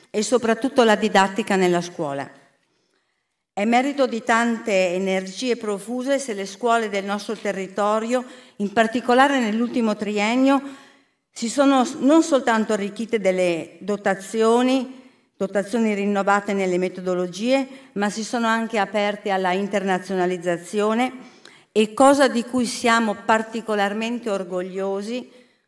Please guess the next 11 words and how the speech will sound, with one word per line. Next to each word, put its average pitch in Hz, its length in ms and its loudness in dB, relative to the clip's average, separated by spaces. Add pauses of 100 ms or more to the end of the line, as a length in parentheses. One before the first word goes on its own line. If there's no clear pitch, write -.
sono 240 320 -6
divenute 233 480 -2
più 233 160 -6
inclusive. 160 920 -6 (720)
A 202 160 -2
questo 277 360 2
si 277 140 0
è - 20 6
aggiunto 226 460 0
il 220 80 0
sostegno 202 1080 -2